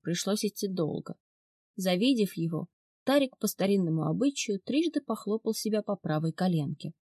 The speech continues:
чтобы не сглазить удачу. Сумка на плече почти опустела.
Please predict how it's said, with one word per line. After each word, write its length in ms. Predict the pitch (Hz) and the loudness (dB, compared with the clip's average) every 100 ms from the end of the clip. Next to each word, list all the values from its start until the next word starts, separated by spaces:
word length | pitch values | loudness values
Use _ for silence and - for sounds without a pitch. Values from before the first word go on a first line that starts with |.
| _ _ _ | _ _ _
чтобы 340 | - - 220 226 | -6 2 4 4
не 140 | 269 | 2
сглазить 500 | 330 233 156 156 226 | 2 2 2 0 -4
удачу. 420 | 226 170 143 - _ _ _ _ _ _ _ | 0 0 -2 -10 _ _ _ _ _ _ _
Сумка 420 | - 247 302 233 | 0 4 4 4
на 100 | 190 | 0
плече 380 | 175 175 - 151 | 0 -2 0 -4
почти 400 | 143 156 - 185 | 0 -2 0 0
опустела. 680 | 180 190 - - 180 156 | 0 0 -2 -2 -2 -2